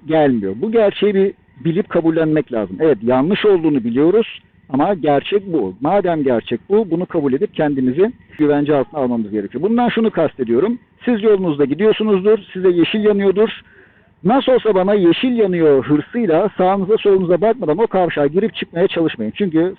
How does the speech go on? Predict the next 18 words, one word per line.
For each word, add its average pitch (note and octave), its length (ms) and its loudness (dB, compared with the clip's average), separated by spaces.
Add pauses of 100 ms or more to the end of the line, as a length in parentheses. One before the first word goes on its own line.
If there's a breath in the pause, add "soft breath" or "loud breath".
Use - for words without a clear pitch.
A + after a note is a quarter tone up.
sağdan E3+ 460 0
veya C3 200 2
soldan C3 340 -2
o D#3+ 80 -4
sırada D#3 260 -2
kendine D#3+ 300 -4
kırmızı D#3 420 -2
yanan D3 500 0
bir B2 200 -4
araç C3 340 -4 (1600 loud breath)
ama A3 280 2
hata A3 320 2
sonucu, C#3+ 540 -2 (200)
gayri E3+ 320 4
ihtiyari C3+ 480 0
ama A3 200 -2
kasıtlı A3+ 520 0
olarak D3+ 280 2